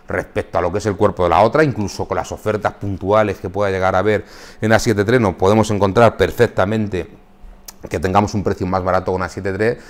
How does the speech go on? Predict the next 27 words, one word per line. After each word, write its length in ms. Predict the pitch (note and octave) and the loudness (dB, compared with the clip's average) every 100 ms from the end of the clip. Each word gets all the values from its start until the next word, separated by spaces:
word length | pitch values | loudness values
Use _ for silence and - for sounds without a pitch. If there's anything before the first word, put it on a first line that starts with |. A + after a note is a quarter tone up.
| - - | -20 -12
pero 140 | - F#2+ | -4 -4
insisto 400 | F#2 A2+ - A2+ | -2 -2 2 2
que, 360 | A2+ G2+ F#2+ | 4 2 2
eh, 520 | F#2 F2+ F2 E2+ - E2 | -2 -4 -4 -6 -8 -8
el 100 | F2+ | -2
tamaño 420 | F#2+ G2+ A2+ G#2+ | 0 2 0 2
puede 180 | A2+ G#2+ | 2 2
ser 220 | A2+ G2 | 0 -2
determinante 680 | G2 G2 F#2 F#2 F#2+ G2 A2+ | -2 -4 -4 -6 -4 0 2
a 100 | G2+ | 2
la 140 | E2+ | 2
hora 340 | F2+ G2 G#2+ - - - - | 2 4 2 0 -20 -18 -4
de 180 | F#2+ | 0
poder 220 | G2+ G#2 A2+ | 4 6 6
elegir 380 | A2+ - A#2 A2 | 6 2 0 2
A 160 | A2 | 0
siete 760 | G2+ - G#2+ - G#2 G2 F#2+ F2+ | 0 0 -2 2 2 2 2 0
C 380 | - - A2+ B2+ | 0 2 4 4
y 140 | - | 2
de 60 | F#2+ | 0
alguna 260 | E2+ F#2+ | 0 -2
manera, 440 | F#2 F2+ F2+ G2+ A2 | -4 -4 0 2 2
pues, 140 | F#2 | -2
para 500 | - E2+ D#2+ D2+ D2+ | -6 -2 0 0 -2
tener 220 | - E2+ | -6 -6
una 220 | F#2 F#2+ F2 | -4 -4 -2
cámara, 420 | F#2 F#2+ G2+ | -2 0 0